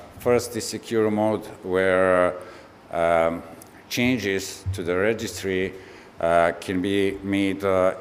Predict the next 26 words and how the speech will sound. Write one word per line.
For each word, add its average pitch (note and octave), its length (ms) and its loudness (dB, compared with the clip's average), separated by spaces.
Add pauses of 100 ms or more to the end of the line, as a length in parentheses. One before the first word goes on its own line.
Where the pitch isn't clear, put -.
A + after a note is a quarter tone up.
in, F2+ 380 -2
uh, F2 380 -2 (1080)
okay, E2 320 0
I D#2 40 0
can F2+ 160 -6
say, E2+ 340 -4 (380)
uh, C#2+ 200 -2
in E2+ 100 -8
seconds, A#2 520 -2
but, - 280 -6
uh, E2+ 300 0
in F2+ 160 -2
minutes. A2+ 480 0 (400)
Uh, F#2 280 4
how A2+ 160 2
it A2 260 0
works, A2+ 460 0 (360)
uh, F2 440 2 (360)
registrant G2+ 760 -2 (240)
through, E2+ 300 -2 (160)
uh, E2 380 0 (240)
uh, D#2 200 -4 (320)
registrar F#2 720 0
por-, F#2+ 300 -2 (120)
portal G2 680 0
or E2 420 -2